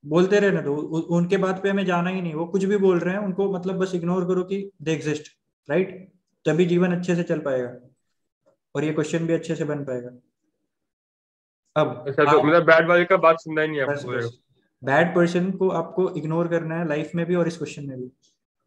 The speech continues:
Speaker 1: और आगे आप आगे बढ़ो।
Speaker 2: <laughs> हम्म।
Speaker 1: इसके बाद फिर आपको दिक्कत कब हो जाएगा कि जब आपका कोई गुड पर्सन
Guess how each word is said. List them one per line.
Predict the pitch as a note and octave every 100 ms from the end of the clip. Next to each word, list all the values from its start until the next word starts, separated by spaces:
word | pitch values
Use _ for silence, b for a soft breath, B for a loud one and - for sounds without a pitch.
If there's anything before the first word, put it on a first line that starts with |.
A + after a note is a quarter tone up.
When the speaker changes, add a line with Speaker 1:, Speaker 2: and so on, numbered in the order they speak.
| _ -
Speaker 1:
और | D#3 D#3
आगे | D3+
आप | D#3 D3+
आगे | C#3 C#3
बढ़ो। | C3 B2+
Speaker 2:
<laughs> | B2+ C3+ - - B2+ _ _ - C#3 - - _ _ _
हम्म। | C3+ C3 B2 A#2+ _ _ - - D#3
Speaker 1:
इसके | - -
बाद | F#3 F#3
फिर | F#3 G#3+ G#3+ - - _ D3
आपको | D3+ - - - G#3 A3 - - - _
दिक्कत | C#3 D#3+ - A3+ -
कब | A3 G#3+
हो |
जाएगा | F#3 D#3 C#3+ F#3+ - _ _ _
कि | F#3+
जब | G3
आपका | G#3 G3+ G#3+
कोई | G#3+ A3+
गुड | D#3+ G3+ G3+
पर्सन | G3+ F#3 G3+ C4